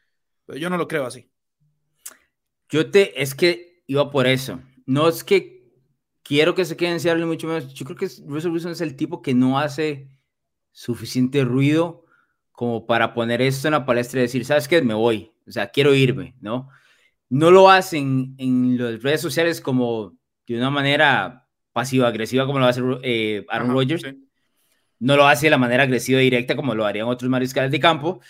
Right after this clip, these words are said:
Speaker 2: Es un tipo que quiere que Seattle termine con él y él no quiere terminar con Seattle. O sea, por dentro
Speaker 1: Sí.
Speaker 2: me,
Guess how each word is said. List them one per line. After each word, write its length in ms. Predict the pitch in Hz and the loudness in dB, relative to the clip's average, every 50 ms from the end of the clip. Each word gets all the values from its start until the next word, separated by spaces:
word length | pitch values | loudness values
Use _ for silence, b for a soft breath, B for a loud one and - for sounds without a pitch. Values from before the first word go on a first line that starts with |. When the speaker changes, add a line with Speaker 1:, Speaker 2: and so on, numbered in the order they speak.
| b b b b b b b b _ _ _ _ _ _ _ _ | b b b b b b b b _ _ _ _ _ _ _ _
Speaker 2:
Es 120 | - 170 202 | -6 -6 -4
un 80 | 214 | 0
tipo 200 | 208 254 214 254 | 0 0 0 0
que 220 | 254 - 185 135 - - _ | -2 -4 -8 -14 -14 -20 _
quiere 440 | - - 185 202 214 220 226 233 - | -12 -6 2 4 4 4 4 2 0
que 120 | - 170 | -4 -4
Seattle 460 | 135 - - 160 160 165 190 202 196 - _ _ _ _ _ _ _ _ _ _ _ _ _ _ _ _ | -4 -2 0 0 2 2 2 0 -2 -6 _ _ _ _ _ _ _ _ _ _ _ _ _ _ _ _
termine 720 | - 156 147 139 135 131 143 160 175 196 208 226 240 240 | 0 0 2 2 2 0 0 0 0 0 0 0 0 0
con 220 | - 247 240 240 | 0 0 0 2
él 400 | 247 262 269 262 254 - - _ _ _ _ _ _ _ _ _ _ _ | 2 0 0 -2 -4 -8 -14 _ _ _ _ _ _ _ _ _ _ _
y 140 | - 123 127 | -4 -2 0
él 120 | 127 131 | 0 0
no 140 | 139 147 143 | -2 -2 -4
quiere 280 | 135 135 147 160 170 170 | -4 -2 0 0 2 2
terminar 300 | 170 180 185 190 185 185 | 0 -2 -2 -2 -4 -4
con 140 | 202 196 | -4 -4
Seattle. 200 | 185 208 202 196 | -4 -4 -4 -4
O 40 | 156 | -2
sea, 380 | 131 175 147 131 135 - - _ | 0 0 0 0 -4 -10 -8 _
por 160 | 151 151 165 | -4 -2 -2
dentro 260 | 185 208 226 240 190 | -2 0 2 0 0
Speaker 1:
Sí. 80 | - - - - | -2 -6 -14 -10
Speaker 2:
me, 220 | 156 151 147 139 | -6 -6 -4 -6